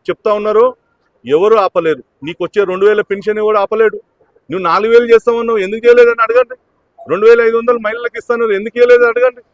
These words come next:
ఇవాళ స్కూటీలు ఇస్తామన్నారు, చదువుకున్న పిల్లలకు, అది అడగండి. ఇవాళ నిరుద్యోగులకు నిరుద్యోగ భృతి ఇస్తానన్నారు, అది అడగండి. ఉల్టా అడిగితే అప్పుడు వాళ్ళకి అర్థమవుతుంది. అందుకోసం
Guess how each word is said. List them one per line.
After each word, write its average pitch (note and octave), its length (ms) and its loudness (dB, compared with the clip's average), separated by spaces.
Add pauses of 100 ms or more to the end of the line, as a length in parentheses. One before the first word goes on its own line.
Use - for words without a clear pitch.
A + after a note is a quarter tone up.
(400)
ఇవాళ A3 280 2
స్కూటీలు B3 460 -6
ఇస్తామన్నారు, A#3+ 380 -2
చదువుకున్న A#3 380 -4
పిల్లలకు, A#3 340 -2
అది G#3 140 0
అడగండి. B3 320 -2 (540)
ఇవాళ A3+ 220 0
నిరుద్యోగులకు A#3+ 560 0
నిరుద్యోగ A#3 340 0
భృతి A3+ 260 -6
ఇస్తానన్నారు, A3 340 -8
అది G3+ 140 0
అడగండి. A#3+ 340 -2 (580)
ఉల్టా A#3+ 300 0
అడిగితే C4+ 500 2
అప్పుడు F3+ 320 -6
వాళ్ళకి A#3 260 0
అర్థమవుతుంది. F3 540 -4 (140)
అందుకోసం A#3 480 -2